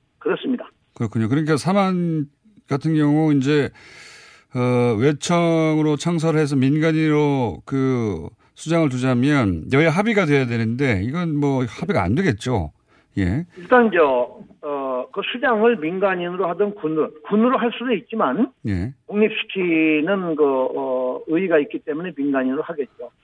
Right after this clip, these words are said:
Speaker 2: 알겠습니다.
Speaker 1: 임명은 대통령이 하게 돼 있으니까
Speaker 2: 예.
Speaker 1: 임명은 대통령이 해서 오히려 독립성을 보장하는데 이것은 아무튼 여야 간에 법을 만들어야 돼요.
Speaker 2: 음.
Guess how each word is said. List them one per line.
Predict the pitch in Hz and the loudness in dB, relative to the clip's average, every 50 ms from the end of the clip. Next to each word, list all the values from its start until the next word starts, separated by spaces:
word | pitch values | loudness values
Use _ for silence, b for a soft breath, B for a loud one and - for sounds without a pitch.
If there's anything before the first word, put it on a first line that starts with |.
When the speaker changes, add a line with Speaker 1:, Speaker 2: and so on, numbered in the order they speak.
| _ | _
Speaker 2:
알겠습니다. | - 98 101 98 - 180 208 220 | -2 0 0 0 2 2 4 4
Speaker 1:
임명은 | 226 220 240 240 254 240 - | 6 6 6 6 6 2 0
대통령이 | - 156 160 - - 190 190 196 202 196 | 0 -2 -2 -2 -4 -6 -6 -4 -4 -4
하게 | 180 196 190 208 | -4 -2 -2 0
돼 | 156 151 147 147 | 0 2 0 0
있으니까 | 143 - 175 156 131 - - 180 175 151 120 104 101 - _ _ | -2 -6 -8 -8 -8 -6 -2 0 0 2 2 -2 -4 -10 _ _
Speaker 2:
예. | 113 92 85 80 92 120 - _ _ | -8 -6 -6 -6 -8 -10 -12 _ _
Speaker 1:
임명은 | - 175 190 196 202 202 208 214 220 220 220 214 208 196 190 185 170 143 - | -10 -6 -4 0 2 2 4 4 2 2 2 2 0 0 -2 -4 -6 -6 -4
대통령이 | 165 170 170 - 165 170 170 175 175 185 175 | -4 -4 -4 -4 -6 -6 -4 -4 -4 -4 -2
해서 | 156 160 165 156 - 170 208 233 269 - - | 2 2 2 2 4 4 4 4 4 0 -2
오히려 | 143 147 151 175 170 | -4 -2 -2 -2 -4
독립성을 | - 151 165 165 165 - - - 156 170 165 | -6 -8 -6 -6 -6 -6 -6 -6 -6 -6 -6
보장하는데 | - 143 143 160 165 156 156 160 - _ - - 214 214 165 139 131 175 170 139 117 - - _ _ _ _ _ _ _ | -6 -8 -4 -2 -2 -2 -2 -4 -8 _ -10 -6 -4 -2 0 0 0 2 0 0 0 -2 -8 _ _ _ _ _ _ _
이것은 | 190 196 214 226 233 247 233 - - | -2 2 4 4 4 4 0 -2 -2
아무튼 | 135 147 185 226 226 - - 240 254 269 262 - _ 156 | -4 0 2 2 0 0 0 0 0 0 -2 -6 _ -2
여야 | 175 202 208 214 202 196 | 2 4 4 4 4 2
간에 | 175 180 185 202 226 - _ - | -2 -4 -4 -4 -4 -6 _ -4
법을 | - 165 202 277 294 | -2 0 0 0 0
만들어야 | 247 180 156 135 127 123 120 113 | -2 -4 -4 -6 -6 -6 -6 -6
돼요. | 120 117 113 - - 202 285 - - | -6 -8 -8 -6 -6 -6 -8 -6 -8
Speaker 2:
음. | 107 92 87 82 78 76 73 | -8 -8 -8 -8 -8 -10 -14